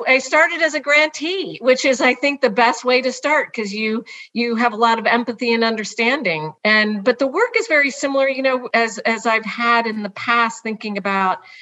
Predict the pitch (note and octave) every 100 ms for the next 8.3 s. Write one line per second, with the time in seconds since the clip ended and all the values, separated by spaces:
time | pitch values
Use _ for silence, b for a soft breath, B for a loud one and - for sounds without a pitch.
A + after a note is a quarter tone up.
0 | B - A#3+ A#3+ A#3+ A3+ - G#3 G#3 G3+
1 | G3 G#3 G3+ G3 F#3+ F3+ - G#3 G#3 G3
2 | F#3+ F#3 F#3 F3+ E3+ G3 G#3+ G#3 G3+ G3
3 | G3 G#3 G3 G3+ F#3 - B B B _
4 | - B3+ A#3+ G#3+ - F#3+ F#3 G#3+ G#3+ G#3
5 | G3 G#3+ F#3 F#3+ F#3 G#3 G3+ - G#3 A3+
6 | A#3+ A#3 - F#3+ F#3+ G#3 G#3 G#3 G3 G#3+
7 | G3 G3 F#3+ - - B3 B3 A#3+ G#3 F#3+
8 | F3+ F3